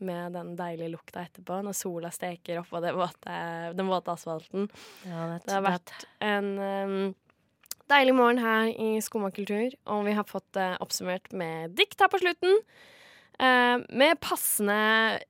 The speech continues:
Speaker 1: lydbilde bak, deilig dramatisk musikk. <laughs> Håper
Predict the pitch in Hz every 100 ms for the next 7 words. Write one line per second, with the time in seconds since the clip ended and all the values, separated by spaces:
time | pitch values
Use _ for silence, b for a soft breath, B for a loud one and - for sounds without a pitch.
0 | _ _ _ 233 226 226 190 160 160 170
1 | 180 175 190 196 226 349 - 262 226 220
2 | 190 185 196 196 185 175 190 - 196 269
3 | 381 _ - 294 - - 277 269 202 214
4 | 381 349 294 269 - - - - 330 262
5 | 247 262 269